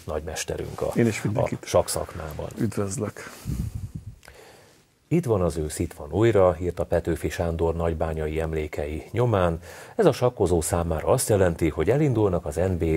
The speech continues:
Speaker 1: a Nemzeti Csapatbajnokságnak a küzdelmei.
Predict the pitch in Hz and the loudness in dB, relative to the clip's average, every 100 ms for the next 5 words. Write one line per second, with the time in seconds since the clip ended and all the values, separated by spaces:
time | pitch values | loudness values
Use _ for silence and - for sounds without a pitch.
0 | 76 - - - 87 107 95 85 - 92 | -2 -10 -20 -6 2 4 2 0 -2 2
1 | 87 78 82 78 78 - 76 76 - - | 2 2 0 0 -4 -6 -10 -10 -8 -8
2 | - 80 - - - - | -6 -6 -8 -10 -10 -12